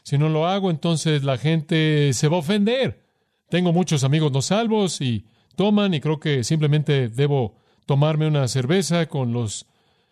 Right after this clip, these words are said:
amigos o necesito tomar esto con el grupo. Digo, realmente necesito ser parte de esto. Simplemente creo que no quiero ofenderlos". Francamente, ese es el argumento más torpe que jamás he oído. En serio, no es argumento en absoluto. Ese no es un argumento.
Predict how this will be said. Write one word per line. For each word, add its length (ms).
amigos 680
o 280
necesito 460
tomar 280
esto 260
con 220
el 100
grupo. 400
Digo, 180
realmente 400
necesito 500
ser 240
parte 380
de 100
esto. 340
Simplemente 520
creo 220
que 140
no 160
quiero 160
ofenderlos". 500
Francamente, 760
ese 180
es 100
el 100
argumento 380
más 280
torpe 540
que 120
jamás 280
he 40
oído. 260
En 100
serio, 300
no 120
es 120
argumento 380
en 60
absoluto. 520
Ese 300
no 200
es 140
un 100
argumento. 460